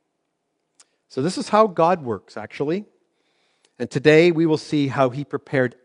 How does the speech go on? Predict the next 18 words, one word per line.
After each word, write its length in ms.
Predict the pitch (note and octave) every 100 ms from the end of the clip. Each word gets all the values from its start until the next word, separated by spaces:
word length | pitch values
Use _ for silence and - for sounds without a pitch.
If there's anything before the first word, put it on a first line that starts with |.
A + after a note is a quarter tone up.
| _
everything. 560 | C#3+ C3 G#2+ G#2+ F#2 _ _ _ _
<laughs> 80 | - - _ _ _ - - -
Absolutely 760 | F#3 G3 - F#3+ F3+ F3 D#3+ -
everything, 480 | D#3 D3+ C#3+ B2+ G#2+
perfectly, 640 | - F3+ E3 F#3+ D3 A2+ - - _ _ -
in 260 | D#3 D3+
one 220 | C3+ G#3
example 640 | A3+ D#3+ F3+ F3 F3 G#2 - _ _ _ _ _ _ _ _
for 220 | - D3
the 80 | C3
arrival 440 | A#2+ B2+ D3 A#2+
of 60 | G#2+
his 140 | G#2+
son. 240 | - A2+ F#2 _ _ _ _ _ _ _ -
It's 160 | B2+
in 140 | D#3 C3+
this 180 | A2+ -
text. 460 | A2 - _ _